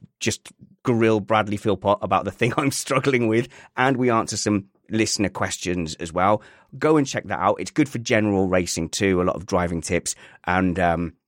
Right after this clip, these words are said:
one of the episodes that's coming up soon is gonna be me, uh, Matt and Kyle and a, another, and we're gonna talk about what happens when you basically,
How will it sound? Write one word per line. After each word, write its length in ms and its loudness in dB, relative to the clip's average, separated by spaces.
one 280 0
of 80 -2
the 140 2
episodes 340 -2
that's 200 -4
coming 260 -4
up 120 -8
soon 280 2
is 80 -4
gonna 180 0
be 180 -2
me, 340 2
uh, 140 0
Matt 320 -2
and 140 -10
Kyle 500 2
and 360 -2
a, 180 2
another, 500 0
and 120 0
we're 80 0
gonna 140 -2
talk 240 -2
about 240 0
what 180 -2
happens 320 -6
when 140 -2
you 60 -4
basically, 540 0